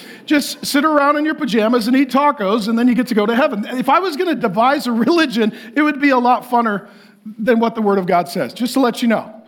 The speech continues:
Right? That ul-, that ultimately, and I say things I shouldn't, and so come back and I'll do it again next week. But if you're new, what he's talking about here is that ultimately, what God says is good,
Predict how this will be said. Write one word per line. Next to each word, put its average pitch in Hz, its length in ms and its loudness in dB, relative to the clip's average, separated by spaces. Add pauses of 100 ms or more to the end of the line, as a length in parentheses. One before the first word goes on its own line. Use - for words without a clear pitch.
(600)
Right? 262 200 0
That 269 160 -6
ul-, 254 260 -2 (140)
that 247 160 0
ultimately, 240 880 2 (280)
and 269 100 0
I 269 100 2
say 330 280 2
things 277 280 0
I 233 120 2
shouldn't, 160 520 -4
and 202 140 -4
so 226 160 0
come 269 240 0
back 196 260 2
and 202 80 -6
I'll 202 80 -4
do 190 120 0
it 180 40 0
again 180 220 -2
next 180 240 -2
week. 165 240 -2
But 262 160 -2
if 269 160 -2
you're 294 100 4
new, 294 400 4 (800)
what 254 140 0
he's 277 140 0
talking 330 320 0
about 277 200 0
here 311 220 2
is 233 280 -2
that 240 180 2 (500)
ultimately, 233 840 2 (360)
what 247 220 0
God 285 280 2
says 294 420 -2
is 214 240 0
good, 226 520 0